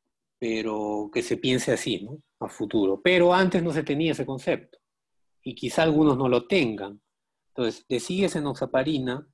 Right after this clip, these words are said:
sesenta cada doce, y, y, y nosotros hemos usado hasta ochenta cada doce,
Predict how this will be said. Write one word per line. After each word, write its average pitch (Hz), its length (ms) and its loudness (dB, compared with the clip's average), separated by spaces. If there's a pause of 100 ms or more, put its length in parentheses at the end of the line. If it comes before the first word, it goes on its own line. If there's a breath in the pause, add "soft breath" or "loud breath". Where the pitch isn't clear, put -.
(160)
sesenta 151 480 -4
cada 143 240 2
doce, 117 320 -2 (180)
y, 131 500 -6
y, - 20 -6
y 123 40 -4
nosotros 156 360 0
hemos 156 260 -2
usado 151 320 0
hasta 131 240 -2
ochenta 127 500 -4
cada 113 220 -2
doce, 104 340 -4